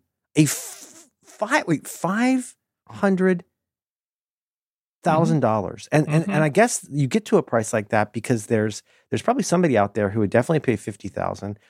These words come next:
Speaker 1: There's some people who would pay two hundred, and there, maybe there's somebody who pays seven hundred. That, is that, is that a competitive amount to charge for that, or is it just somebody with too much money?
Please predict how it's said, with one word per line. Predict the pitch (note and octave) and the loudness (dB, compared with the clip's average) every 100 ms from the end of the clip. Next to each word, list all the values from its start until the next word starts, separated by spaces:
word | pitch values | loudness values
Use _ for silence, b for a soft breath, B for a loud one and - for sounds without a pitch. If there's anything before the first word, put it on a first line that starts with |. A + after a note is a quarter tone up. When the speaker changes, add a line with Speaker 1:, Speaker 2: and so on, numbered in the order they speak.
| _ | _
Speaker 1:
There's | A#2 - | -6 0
some | E3 | 2
people | E3 D#3+ B2 | 2 -2 0
who | B2+ | 2
would | A#2 - | 2 0
pay | A2 | -4
two | - C#3 | -2 0
hundred, | B2 G#2 G2 | 0 0 -2
and | G2 | 0
there, | F#2+ | 0
maybe | G2 F#2+ G#2+ | -2 -2 -2
there's | G2+ F#2+ | -2 -4
somebody | - G2 G2 | -2 -4 -6
who | G2+ | -8
pays | - F2+ | -6 -4
seven | - F3+ D3 | 2 2 4
hundred. | A2+ F2+ F#2 _ _ _ - | 0 -2 -6 _ _ _ -6
That, | C#3 - | -4 -2
is | C3+ - | -6 2
that, | D#3 G3+ - | 2 2 -2
is | |
that | E3+ | -2
a | G#3+ | 0
competitive | - C#3+ - - C#3 D#3 E3+ D3+ | 0 -4 -4 -2 0 2 2 2
amount | C3 B2+ B2 | 2 0 -2
to | A#2 | -6
charge | - G#2+ B2+ | 0 2 2
for | F3 | -2
that, | F3+ G#3 | 0 2
or | D#3 A#2 | 4 2
is | A2 | 0
it | A2+ | -6
just | - A2+ | -8 -6
somebody | - G#2+ G#2 | -4 -2 -4
with | A2 | -6
too | - F#2 | -8 -10
much | E2+ - | -12 -12
money? | F2 E2+ | -14 -14